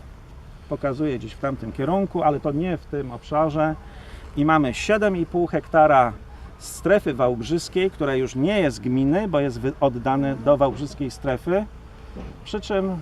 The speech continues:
tam jest ten mankament, że tamten teren nie jest terenem przemysłowym. Tam nie może powstać zakład produkcyjny tego typu co Rawak. To jest teren usług, czyli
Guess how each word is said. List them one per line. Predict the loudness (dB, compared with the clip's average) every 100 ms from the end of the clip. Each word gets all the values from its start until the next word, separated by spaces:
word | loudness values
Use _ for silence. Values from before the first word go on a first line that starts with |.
| -2
tam | 0 0 0 -2
jest | 2 2 2 -4
ten | -2 2
mankament, | 4 2 4 2 2 0 -2
że | -2
tamten | 0 0 -2 0
teren | 2 2 0 0
nie | 2 2
jest | 2 0
terenem | -2 0 -4
przemysłowym. | 2 2 2 2 6 6 4 -10 -10
Tam | -6 -2
nie | 0
może | 0 0
powstać | -2 -4 -2 -2
zakład | -2 0 -2
produkcyjny | -2 -2 -4 -2 0 2 0
tego | 0 -2
typu | 0 -2 0
co | 4
Rawak. | 6 6 4 -2 -12 -16 -16 -16 -16 -16 -12 0
To |
jest | 2 2 2
teren | 4 6 6 4 -2 -10 -16 -16 -2
usług, | 0 0 -2 -6 -6 -12 -8
czyli | -4 -2 -2